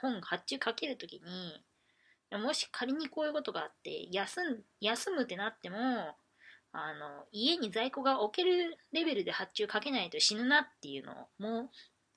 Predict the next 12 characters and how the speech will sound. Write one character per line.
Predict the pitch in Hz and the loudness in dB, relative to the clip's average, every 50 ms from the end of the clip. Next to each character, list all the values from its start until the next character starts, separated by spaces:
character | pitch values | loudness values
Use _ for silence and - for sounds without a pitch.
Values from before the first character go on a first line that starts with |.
| _ _ - | _ _ 0
改 | 185 175 180 190 190 | 0 0 2 2 0
め | 185 180 | -2 -2
て | 175 165 135 139 - - _ - | -8 -8 -10 -10 -12 -18 _ -10
思 | 196 175 165 165 165 | -8 -6 -6 -6 -8
い | 160 160 | -10 -10
ま | 156 160 - | -12 -10 -10
し | - | -10
た | - - - | -14 -14 -14
ね。 | - 180 202 - - _ _ _ _ _ _ _ _ _ _ _ _ _ _ _ _ - | -14 -14 -14 -14 -16 _ _ _ _ _ _ _ _ _ _ _ _ _ _ _ _ -16
な | 202 190 | -14 -12
ん | 190 | -10
か、 | - 143 135 - | -10 -10 -10 -10